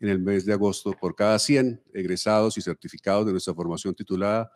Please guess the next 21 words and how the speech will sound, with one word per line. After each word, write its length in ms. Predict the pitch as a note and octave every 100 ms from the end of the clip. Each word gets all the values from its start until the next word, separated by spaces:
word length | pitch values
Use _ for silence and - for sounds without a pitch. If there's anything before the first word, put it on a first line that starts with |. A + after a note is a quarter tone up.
| _ _
setenta, 680 | - F#2+ G2 F#2 G#2+ G2 -
eh, 240 | - F2+ D#2+
consigan 360 | - D#2+ F2+ F#2
un 60 |
empleo 280 | F2+ - F2+
formal. 360 | - E2 F2 - _ - - _
Y 80 | A#2+
el 60 |
salario 380 | G#2+ A2+ A2 B2
sí 120 | A#2
depende, 500 | A#2+ A2 A#2 G#2+ D#2+ -
depende 540 | - F2+ - G2 G2
de, 220 | A2 G2+ E2
de 120 | F#2
la 100 | F#2
región, 400 | F2+ E2 A2+ C3
depende 440 | G#2+ - G2 G2
del 200 | G#2 F2+
tipo 280 | - G2 G#2+
de 60 | G2
empresa, 400 | F#2 A2 C3